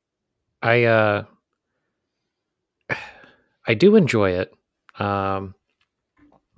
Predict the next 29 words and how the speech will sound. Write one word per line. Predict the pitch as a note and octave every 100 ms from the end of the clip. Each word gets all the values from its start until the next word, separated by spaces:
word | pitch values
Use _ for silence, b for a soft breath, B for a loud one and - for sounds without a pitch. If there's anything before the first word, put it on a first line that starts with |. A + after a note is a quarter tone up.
| - -
there | A#2
is | C3+
a | C3+
necessity | B2+ A#2 A2 G#2 G2
to | F#2+
be | G2
in | F#2
office | F#2 F#2+ F#2 F2+
to | - F#2 F#2 B B B B B -
have | G#2 G2 F#2 G2 - _ _ _ _ _ _ _ _ _ _ _ _ _ -
kind | B2+
of | G#2+
a |
sense | G2+ G#2 G2+
of | G2+
what's | G2+
going | - G2
on | F#2 F2+
with | F#2+
all | G2
of | F#2
our | F#2
teams. | F#2+ F#2 G2 - B B B B B B _
But, | G#2+ F#2+ - _ _ _ _ _
uh, | - A2 G2+ G2 G2 -
I | A2+
used | A2+ C#3
to | C3
get | G#2+ G2 -